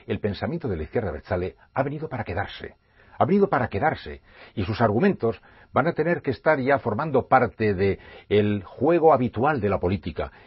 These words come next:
y que tendrá que prepararse la política para luchar contra la izquierda abertzale con los argumentos políticos. Durante muchos años, lo entendemos, la izquierda abertzale ha sido un problema mucho más relacionado con la justicia, con la ley. Toda la pelea política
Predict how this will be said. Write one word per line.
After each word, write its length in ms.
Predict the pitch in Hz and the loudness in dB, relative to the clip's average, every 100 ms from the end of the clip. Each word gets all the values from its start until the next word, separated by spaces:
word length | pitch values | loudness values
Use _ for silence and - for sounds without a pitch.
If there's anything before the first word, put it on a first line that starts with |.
| - | -8
y 100 | 104 | -4
que 120 | 113 | 0
tendrá 260 | 104 131 | 0 0
que 100 | 180 | -2
prepararse 440 | 170 107 92 - 95 | -2 -2 -2 -2 -4
la 100 | 80 | -4
política 460 | 85 87 92 101 | -4 -4 -4 -4
para 180 | - 90 | -2 -2
luchar 380 | 85 85 151 151 | -2 -4 -6 -6
contra 240 | 104 87 | -8 -8
la 60 | 78 | -8
izquierda 280 | 76 135 113 | -2 -2 0
abertzale 420 | - - 104 110 | -6 -4 -2 -2
con 260 | - 120 110 | 0 0 2
los 200 | 113 - | -2 -4
argumentos 840 | 110 104 87 104 147 143 - 131 - - | -6 -4 -4 -4 -4 -8 -12 -14 -10 -2
políticos. 600 | 90 98 - 71 71 - - - | 0 0 -4 -10 -10 -10 -18 0
Durante 260 | 135 120 175 | 2 4 2
muchos 280 | - 127 | 0 0
años, 340 | 123 107 110 98 | 0 0 0 -4
lo 120 | 76 | -8
entendemos, 500 | 73 87 143 120 - - - - - | -8 -4 -2 -2 -4 -10 -20 -18 0
la 80 | 113 | 2
izquierda 260 | 202 190 | 4 4
abertzale 500 | 170 123 175 165 160 - - | 2 2 2 4 2 -4 2
ha 120 | 143 | 2
sido 220 | - 165 | 2 0
un 140 | 160 147 | -2 -2
problema 460 | 131 135 156 160 | -2 -2 -4 -4
mucho 240 | 151 143 139 | -6 -6 -6
más 120 | 135 | -2
relacionado 500 | 127 110 117 117 113 | -2 0 0 0 0
con 240 | 110 101 | 0 -2
la 80 | 92 | -4
justicia, 720 | - - - 160 - 85 78 | -6 -10 -4 -6 -6 -8 -8
con 280 | - 90 82 | -2 -2 0
la 80 | 82 | 0
ley. 340 | 131 101 76 - - - - | 2 0 -2 -12 -20 -16 2
Toda 240 | 151 151 | 2 6
la 180 | 139 - | 2 2
pelea 400 | 120 127 180 156 | 2 2 4 2
política 520 | - 127 139 135 147 | 2 -2 -2 2 2